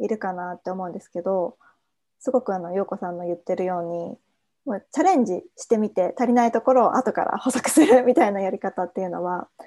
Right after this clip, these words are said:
私もすごくおすすめだし、私自身も多分そうやって、面白いと思ったら挑戦してみて、ダメだったら、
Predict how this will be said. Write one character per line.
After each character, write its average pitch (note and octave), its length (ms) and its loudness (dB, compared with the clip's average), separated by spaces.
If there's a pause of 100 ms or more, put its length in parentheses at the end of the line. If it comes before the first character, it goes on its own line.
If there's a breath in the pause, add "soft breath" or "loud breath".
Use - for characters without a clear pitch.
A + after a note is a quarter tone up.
(140)
私 A3+ 300 -2
も G3+ 100 -2
す A3 100 -2
ご G#3 120 0
く - 240 -6
お G#3 100 -4
す - 100 -14
す F#3 80 -6
め F3+ 120 -6
だ G3+ 100 -4
し、 - 240 -8
私 C#4 300 -2
自 C#4+ 200 -2
身 A3 80 -2
も E3+ 140 -6
多 F#3 140 -2
分 E3+ 180 -8
そ F#3 160 -2
う - 20 2
や F3 100 -2
っ - 60 -12
て、 F3 220 -4 (720)
面 A3+ 160 -2
白 D#4+ 180 4
い C#4 60 2
と A3+ 60 0
思 F#3+ 120 -4
っ - 80 -10
た F#3 120 -4
ら E3+ 80 0
挑 F#3+ 180 -4
戦 G#3+ 180 -4
し A3 60 -12
て - 80 -8
み A3 120 -6
て、 G#3 80 -6
ダ G#3 120 -2
メ B3 100 2
だ A#3 80 2
っ G#3+ 140 -8
た F#3 80 -4
ら、 F3 260 -2